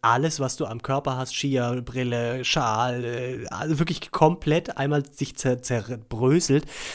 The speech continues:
Ich glaub, das Schlimmste, da passiert dir nämlich nichts, das Schlimmste ist, wenn du so ganz langsam dich verdrehst.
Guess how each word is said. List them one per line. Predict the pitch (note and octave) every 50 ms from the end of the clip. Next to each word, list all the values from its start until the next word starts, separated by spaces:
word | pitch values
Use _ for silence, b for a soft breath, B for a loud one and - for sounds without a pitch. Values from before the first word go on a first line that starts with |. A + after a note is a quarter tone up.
| B B B B B B
Ich | -
glaub, | - B2+ A#2+
das | B2 G#2+ -
Schlimmste, | - C#3 D3 F3+ A3+ A#3 - - - G#3+ G#3 A3
da | - C3 -
passiert | D3 C3+ C3+ A#2+
dir | B2 A2
nämlich | G#2+ G#2 -
nichts, | F#3+ G3+ -
das | - A#2 -
Schlimmste | - C#3 E3+ A3+ G#3+ - - E3
ist, | C#3+ D#3+ E3 - B B B B C3 B
wenn | C3+ D3+ D3+ C3+
du | C3 C3
so | B2+ B2+ B2+
ganz | B2+ C3 C#3+ F3+ G#3 G#3 - -
langsam | D3 C#3+ C#3+ D3+ D#3+ F3 F3+ - - C3 B2 B2+ C3 -
dich | C#3 A#2+ -
verdrehst. | - - B2 - - A#2 A2+ A2 A2 G#2+ G#2 - - - - - -